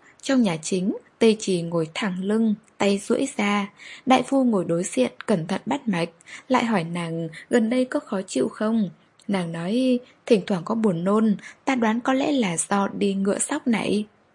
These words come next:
Đại phu kinh ngạc, "Huyện chủ còn gặp chuyện như vậy ư? Ngài đúng là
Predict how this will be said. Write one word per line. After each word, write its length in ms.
Đại 200
phu 300
kinh 220
ngạc, 200
"Huyện 260
chủ 340
còn 200
gặp 200
chuyện 220
như 120
vậy 200
ư? 360
Ngài 360
đúng 200
là 420